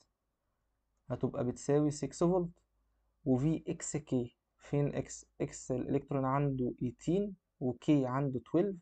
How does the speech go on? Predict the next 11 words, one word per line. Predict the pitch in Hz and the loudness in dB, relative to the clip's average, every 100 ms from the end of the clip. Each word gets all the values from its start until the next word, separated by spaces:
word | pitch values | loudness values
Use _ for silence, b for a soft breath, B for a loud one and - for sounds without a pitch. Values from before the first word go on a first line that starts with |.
| _ _ | _ _
فالبوتنشال | 123 120 123 147 151 127 123 | -4 -4 -2 -4 -2 -2 0
ديفرنس | 143 143 131 - 123 | -2 -2 -10 -8 -6
ما | 123 | -2
بينهم | 147 147 123 | -2 -2 -6
هتبقى | 117 117 123 | -8 -8 -6
ايتين | - 120 - 147 139 120 | -6 -6 -2 0 0 0
ماينس | 117 120 117 - | -4 -6 -8 -6
تويلف | - 170 175 - _ _ _ _ _ _ _ _ _ _ _ 143 | 0 0 0 -8 _ _ _ _ _ _ _ _ _ _ _ -6
اللي | 123 | -2
هي | 135 139 | 0 0
بسكس | 135 - 147 - - - | 0 -2 -2 -4 -14 -14